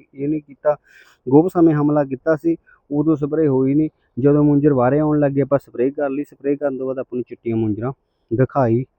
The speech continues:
ਦੇਣ ਲੱਗ ਗਈਆਂ। ਇਹ ਨਹੀਂ ਹੁੰਦਾ ਸੁੰਡੀ ਬਾਈ ਤੁਰਤ ਤੇ ਜਿਹੜੀ ਗੋਭ ਨੂੰ ਕੱਟੂਗੀ, ਠੀਕ ਹੈ। ਜਦੋਂ ਮੁੰਜਰ ਗੋਭ ਦੇ 'ਚ ਤਿਆਰ ਹੋ ਗਈ,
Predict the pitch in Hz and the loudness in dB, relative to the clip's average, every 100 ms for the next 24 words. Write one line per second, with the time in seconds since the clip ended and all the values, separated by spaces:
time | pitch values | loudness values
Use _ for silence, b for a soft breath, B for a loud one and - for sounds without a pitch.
0 | - 123 120 113 101 95 113 - 156 202 | -4 0 2 2 -4 -10 -10 -2 2 4
1 | 208 151 156 165 175 180 185 185 185 175 | 4 4 2 2 2 4 4 2 0 -2
2 | 165 - 147 160 160 160 147 151 165 143 | -2 -2 -2 0 2 0 -2 0 0 2
3 | 139 156 156 135 - 120 113 107 _ _ | 2 2 2 -2 0 0 0 -6 _ _
4 | _ _ _ - 160 156 180 170 147 - | _ _ _ -2 0 4 4 4 -2 -14
5 | _ _ _ _ 127 123 151 165 170 339 | _ _ _ _ -2 2 4 4 2 0
6 | _ _ _ _ _ _ - 143 147 156 | _ _ _ _ _ _ 0 2 4 4
7 | 147 151 160 175 180 - 160 151 139 143 | 2 2 2 2 0 -2 0 0 0 -2
8 | 147 160 | -2 -4